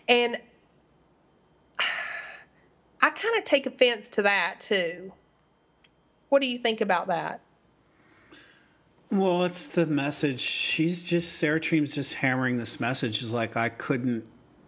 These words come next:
Speaker 2: break the cycle. I was stuck in the cycle that Dad created."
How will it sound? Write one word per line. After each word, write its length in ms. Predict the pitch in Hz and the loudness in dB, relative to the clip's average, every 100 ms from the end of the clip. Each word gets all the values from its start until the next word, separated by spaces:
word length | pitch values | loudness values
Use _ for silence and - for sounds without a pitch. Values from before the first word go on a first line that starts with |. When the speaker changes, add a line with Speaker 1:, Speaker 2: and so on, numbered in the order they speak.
| - - - | -20 -20 -4
Speaker 2:
break 340 | - 160 - | 0 0 0
the 80 | 123 | -4
cycle. 580 | - 127 170 104 95 104 - | 0 0 0 -4 -6 -10 -10
I 120 | 127 123 | -2 0
was 120 | 120 | 0
stuck 420 | - - 139 - | 0 2 2 2
in 60 | 123 | 0
the 80 | |
cycle 460 | 120 - 123 120 110 | 0 0 0 0 0
that 360 | 107 - - 110 | 0 -4 -8 0
Dad 300 | 110 110 98 | 2 0 -2
created." 600 | - 104 92 87 87 | -2 0 0 -2 -6